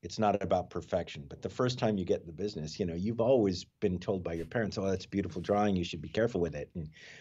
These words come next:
you know, you work on these things really hard and erase the bitch in presentation and all this. I was doing these architectural renderings and all.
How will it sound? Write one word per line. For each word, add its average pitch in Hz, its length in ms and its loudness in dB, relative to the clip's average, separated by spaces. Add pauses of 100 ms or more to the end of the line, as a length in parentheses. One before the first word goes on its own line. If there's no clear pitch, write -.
(140)
you 101 100 2
know, 85 100 2
you 85 180 2
work 104 300 4
on 92 160 2
these 90 160 -2
things 95 240 0
really 90 160 -2
hard 92 380 -4
and 87 80 -4
erase 90 300 -4
the - 100 -16
bitch 92 180 -2
in 92 140 0
presentation 98 1000 4
and 92 140 2
all 90 140 0
this. 92 260 0
I 90 60 0
was 90 140 0
doing 90 220 0
these 92 160 0
architectural 90 560 0
renderings 90 640 4
and 85 100 0
all. 87 180 -4